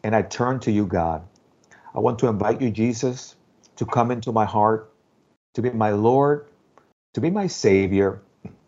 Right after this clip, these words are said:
and to be my friend. And from this day forth, I want to follow you, Jesus. In your name I pray.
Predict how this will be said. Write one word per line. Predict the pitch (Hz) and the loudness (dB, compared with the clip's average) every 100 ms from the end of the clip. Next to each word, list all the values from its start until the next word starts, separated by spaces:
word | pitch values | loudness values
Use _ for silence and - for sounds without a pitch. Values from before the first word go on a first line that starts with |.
| _ | _
and | 113 104 | -6 -2
to | 92 | 2
be | 107 | 2
my | 101 95 | 2 -2
friend. | 95 113 90 90 87 _ _ _ _ _ _ - | -2 -2 -2 -2 -8 _ _ _ _ _ _ -2
And | 113 | -2
from | 117 101 98 | 0 -4 -2
this | 135 143 | -2 0
day | - 127 | 0 0
forth, | 123 - 165 175 175 _ _ _ _ _ _ | 0 -2 0 0 -2 _ _ _ _ _ _
I | 147 | -6
want | 135 98 | -2 -2
to | |
follow | 87 - 92 92 | -4 0 0 0
you, | 98 95 | -2 -2
Jesus. | 82 85 80 - - - - _ _ _ _ _ | -2 -4 -4 -6 -8 -10 -20 _ _ _ _ _
In | 107 104 101 | 2 2 2
your | 151 | 0
name | 190 120 95 | 0 0 0
I | 90 90 | 0 -2
pray. | - 107 101 104 | -2 0 2 2